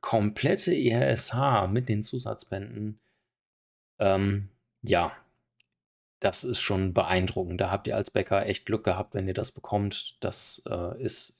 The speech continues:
echt klasse. Ich bin mal gespannt, für wa-, zu was für einem Preis das in den F-Shop geht. Ich kann mir nicht vorstellen, dass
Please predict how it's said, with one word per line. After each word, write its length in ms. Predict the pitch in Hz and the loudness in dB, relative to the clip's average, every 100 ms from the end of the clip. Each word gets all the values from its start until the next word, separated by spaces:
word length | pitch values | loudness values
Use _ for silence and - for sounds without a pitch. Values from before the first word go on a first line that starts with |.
| - | -4
echt 460 | 98 92 - - - | -2 0 -4 -8 -6
klasse. 420 | 98 90 - 101 | -2 0 0 -2
Ich 120 | - | 0
bin 120 | 127 | 2
mal 120 | 131 | 2
gespannt, 380 | 117 110 - 120 | 2 0 0 -2
für 200 | 123 - | -2 -4
wa-, 120 | 110 | -4
zu 160 | 110 110 | -4 -4
was 180 | 107 - | -2 0
für 100 | 117 | 2
einem 120 | 107 | 0
Preis 340 | - - 113 | -2 -4 -2
das 200 | - 117 | 0 -2
in 260 | 110 101 90 | -2 -2 -2
den 20 | |
F-Shop 520 | - 101 - 107 - | -2 -2 -2 -4 -4
geht. 260 | - 98 - - - - - | -2 -2 -2 -8 -20 -16 -10
Ich 120 | - | -6
kann 220 | - 110 | -2 2
mir 60 | 110 | 4
nicht 220 | 104 104 | 2 0
vorstellen, 580 | - 110 101 110 104 98 | 0 0 2 2 2 2
dass 360 | 98 - - | 0 0 -2